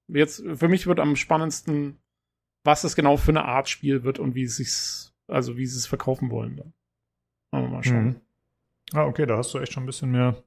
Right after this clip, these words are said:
Speaker 2: Infos, als ich mir das da zusammengereimt habe. Weil ich dachte, äh, also ich bin fest davon ausgegangen, dass es so ein, ja, Singleplayer-Action-Game wird halt.
Speaker 1: Ich auch.
Speaker 2: Aber das ist noch,
Speaker 1: <laughs>
Speaker 2: ja,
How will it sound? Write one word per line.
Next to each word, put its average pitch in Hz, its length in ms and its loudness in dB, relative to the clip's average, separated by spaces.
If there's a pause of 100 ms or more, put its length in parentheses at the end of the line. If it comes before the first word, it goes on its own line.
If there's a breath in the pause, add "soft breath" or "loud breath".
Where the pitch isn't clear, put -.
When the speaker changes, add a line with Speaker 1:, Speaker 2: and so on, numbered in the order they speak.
Speaker 2:
Infos, 135 440 -2
als 120 160 -8
ich - 120 -12
mir 127 80 0
das 120 120 -2
da 123 100 -4
zusammengereimt 117 460 0
habe. 104 120 -2
Weil 113 60 0
ich - 80 -4
dachte, 127 500 2 (920)
äh, 107 220 0
also 101 120 -6
ich - 80 -12
bin 117 100 4
fest - 260 2
davon 113 400 2
ausgegangen, 117 460 2
dass 107 180 2
es 113 160 -6
so 101 180 -2
ein, 95 460 -2
ja, 95 280 0
Singleplayer-Action-Game 107 1600 2
wird 95 200 -2
halt. 113 340 2 (600)
Speaker 1:
Ich - 140 2
auch. 98 40 4
Speaker 2:
Aber 98 180 2
das 98 200 -4
ist - 140 -6
noch, 110 100 4
Speaker 1:
<laughs> - 420 -2
Speaker 2:
ja, 107 340 0